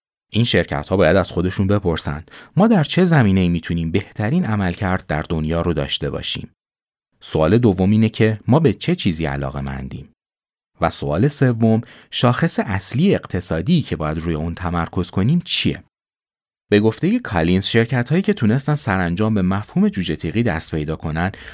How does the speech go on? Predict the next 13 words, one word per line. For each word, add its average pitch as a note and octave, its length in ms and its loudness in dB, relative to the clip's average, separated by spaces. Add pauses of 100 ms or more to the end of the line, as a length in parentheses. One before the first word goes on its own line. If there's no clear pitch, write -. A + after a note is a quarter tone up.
(100)
با B2 100 4
موفقیت C3 840 0
چشمگیری D#2+ 720 -2
روبرو C#2 360 -6
شدن. - 380 -10 (540)
مثلاً F#2+ 540 0
اون D3+ 140 -2
از C#3+ 160 -2
داروخانه‌های E2+ 720 -2
زنجیره‌ای D#2+ 800 -2
والگرینز E2+ 840 -2
نام C#2+ 180 -4
میبره C#2+ 460 -10